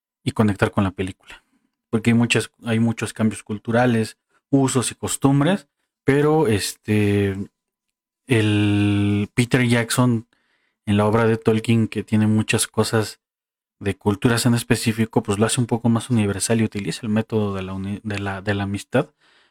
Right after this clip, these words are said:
para poder conectar y hacer que la gente vaya teniendo empatía por todos los personajes, especialmente en estos dos, que, pues, bien son junto con, bueno,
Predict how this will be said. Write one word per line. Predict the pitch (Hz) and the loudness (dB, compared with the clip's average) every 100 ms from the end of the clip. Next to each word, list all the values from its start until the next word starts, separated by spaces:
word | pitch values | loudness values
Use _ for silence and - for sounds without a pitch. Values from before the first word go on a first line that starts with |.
| _ | _
para | 98 98 | -2 -2
poder | 95 104 120 113 | 0 2 2 0
conectar | 110 98 - 113 120 131 - | 0 -2 -2 0 2 0 -2
y | 113 98 98 98 98 101 | -2 -4 -2 -4 -4 -4
hacer | - 110 | -2 -2
que | - | 0
la | 104 | -2
gente | - 101 104 | -2 -8 -6
vaya | 104 107 104 | 0 0 0
teniendo | 101 104 107 | 0 0 0
empatía | 104 98 - 104 | -2 -10 -4 -4
por | - 98 | -4 -12
todos | - 104 | -6 -6
los | 104 | -6
personajes, | 117 120 113 131 - | -4 -2 -2 -4 -10
especialmente | - - 101 104 101 | -12 -10 -4 -4 -6
en | 98 | -10
estos | 98 - 101 | -12 -8 -4
dos, | 104 156 - _ _ _ _ _ _ | -4 -4 -8 _ _ _ _ _ _
que, | - 101 | -4 -4
pues, | 98 101 104 | -2 -4 0
bien | 107 110 107 | 2 2 2
son | 113 113 113 107 104 101 | 2 2 2 2 2 0
junto | 98 113 110 104 | -2 -2 -2 0
con, | 107 104 104 104 | 0 0 0 0
bueno, | 104 104 | 0 0